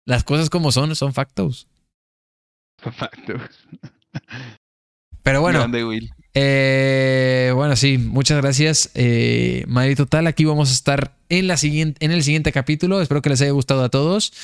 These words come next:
Speaker 1: Eh, el siguiente capítulo seguramente tratará, siguiendo de cómo fue el tema de la Champions, algún tema de liga,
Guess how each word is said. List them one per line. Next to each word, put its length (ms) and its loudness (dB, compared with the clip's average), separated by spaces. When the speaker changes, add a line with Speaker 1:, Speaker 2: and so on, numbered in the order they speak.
Speaker 1:
Eh, 680 2
el 120 2
siguiente 240 0
capítulo 360 -2
seguramente 520 -6
tratará, 540 -6
siguiendo 560 0
de 100 0
cómo 240 -2
fue 500 0
el 160 0
tema 220 2
de 60 2
la 100 0
Champions, 340 0
algún 280 2
tema 220 2
de 120 2
liga, 500 2